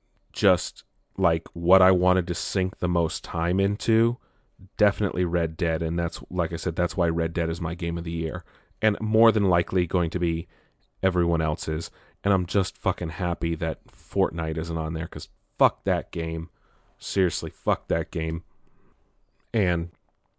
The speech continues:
we'll have more news of the Game Awards as, as we get closer and closer to it. T H Q Nordic, who I've, uh, spoken about in the past, they have Darksiders three coming out in the next couple weeks, and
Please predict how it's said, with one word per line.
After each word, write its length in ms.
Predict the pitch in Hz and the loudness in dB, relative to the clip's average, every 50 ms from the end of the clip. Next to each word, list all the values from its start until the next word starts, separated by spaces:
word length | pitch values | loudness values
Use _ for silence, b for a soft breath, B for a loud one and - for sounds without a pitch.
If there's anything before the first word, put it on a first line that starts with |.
| - - - | -20 -12 -2
we'll 160 | - 107 110 | 2 4 4
have 200 | 123 123 113 107 | 6 4 4 4
more 180 | 107 104 101 101 | 4 4 4 6
news 300 | 95 95 92 92 - - | 6 6 4 4 4 2
of 120 | 92 87 | -2 -2
the 80 | - 87 | -2 -4
Game 220 | 80 87 90 92 | -2 -2 0 0
Awards 420 | 90 85 87 85 85 82 82 - 78 | 0 0 0 0 0 0 -2 -4 -4
as, 220 | 82 82 82 - | -4 -4 -6 -6
as 260 | - 85 85 82 82 | -4 -4 -4 -4 -4
we 160 | 82 85 82 | -4 -6 -6
get 300 | 80 80 90 73 - _ | -4 -4 -4 -4 -6 _
closer 460 | - - - 82 78 - - 82 80 - | -8 -6 -4 -4 -4 -4 -4 -6 -6 -6
and 240 | - 82 80 80 | -6 -10 -12 -12
closer 420 | - - 78 76 82 - - 78 78 | -12 -10 -10 -8 -8 -10 -12 -12 -14
to 240 | - - 71 78 82 | -12 -12 -12 -10 -10
it. 160 | - - _ _ _ _ _ _ _ _ _ - | -12 -14 _ _ _ _ _ _ _ _ _ -6
T 220 | - 151 135 131 | -4 -2 0 0
H 180 | 139 135 - - | -2 -2 -6 -8
Q 220 | - - 139 127 | -4 -2 0 2
Nordic, 500 | 113 104 101 104 113 139 170 - - - - | 4 4 4 6 4 4 0 -2 -6 -14 -6
who 160 | - 107 98 | -2 2 4
I've, 360 | 95 90 87 90 90 90 - - | 4 6 4 4 2 0 -4 -6
uh, 160 | - 90 87 85 | -4 -4 -4 -4
spoken 340 | - - 104 98 - 98 | -2 0 0 0 0 0
about 220 | 95 92 95 - - | 0 0 0 0 -2
in 60 | 92 | -6
the 60 | 90 | -6
past, 440 | - - 87 85 95 117 - - - | -6 -4 -2 -2 -2 -2 -4 -4 -4
they 100 | 90 87 | -4 -2
have 280 | 92 90 85 82 82 - | -2 -2 -2 -2 -2 0
Darksiders 560 | - 87 85 - - - 85 82 85 85 - | 0 0 0 0 -2 -2 -2 -2 -2 -4 -4
three 240 | - 90 90 90 87 | -4 -4 -4 -4 -2
coming 320 | - - 90 90 87 87 | -4 -4 -2 -2 0 0
out 180 | 87 87 90 - | 0 0 -2 -2
in 80 | - 90 | -4 -4
the 80 | 87 | -4
next 220 | 87 87 - - - | -4 -4 -6 -8 -8
couple 260 | - 87 - 92 87 | -6 -4 -4 -4 -2
weeks, 420 | 87 87 95 107 - - - - | -2 -4 -4 -6 -10 -14 -10 -8
and 280 | - 82 82 82 85 | -6 -6 -6 -6 -8